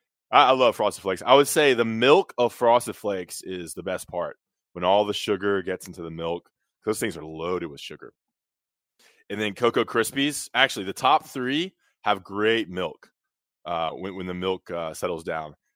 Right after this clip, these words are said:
Cocoa Krispies, you get the chocolate milk after. It's delicious. Um, and then number one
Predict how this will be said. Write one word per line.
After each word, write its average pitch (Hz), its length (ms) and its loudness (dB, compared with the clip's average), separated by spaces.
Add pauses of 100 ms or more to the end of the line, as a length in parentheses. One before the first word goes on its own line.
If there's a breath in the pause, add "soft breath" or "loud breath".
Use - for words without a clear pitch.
Cocoa 127 220 0
Krispies, 123 440 0
you 110 60 -10
get 117 80 -2
the 92 60 -8
chocolate 107 380 0
milk 110 300 0
after. 107 380 0
It's 98 100 -6
delicious. 101 680 -2 (360)
Um, 85 540 -4 (100)
and 98 140 -4
then 101 120 -2
number 113 240 2
one 147 520 4